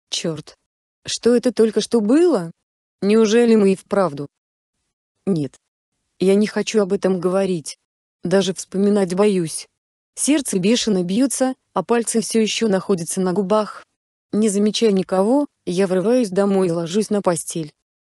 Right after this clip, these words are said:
«Господи, пусть это все будет сном». Зажмурившись, я досчитала до десяти и снова открыла глаза. Ничего не изменилось, только сердце уже не так бешено билось.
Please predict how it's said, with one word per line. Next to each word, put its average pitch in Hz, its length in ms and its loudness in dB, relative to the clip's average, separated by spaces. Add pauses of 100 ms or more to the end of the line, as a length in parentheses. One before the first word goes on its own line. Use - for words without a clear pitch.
«Господи, 175 680 -2 (220)
пусть 214 260 -4
это 220 260 0
все 196 240 -2
будет 185 300 -2
сном». 160 420 -6 (500)
Зажмурившись, 180 920 -4 (140)
я 196 200 -2
досчитала 202 560 0
до 175 100 -2
десяти 190 360 -2
и 208 140 -2
снова 190 460 0
открыла 175 440 -4
глаза. 170 480 0 (480)
Ничего 208 460 0
не 175 140 2
изменилось, 226 600 2 (180)
только 202 280 0
сердце 262 500 -2
уже 208 160 0
не 190 140 -2
так 185 240 0
бешено 202 440 0
билось. 170 420 -4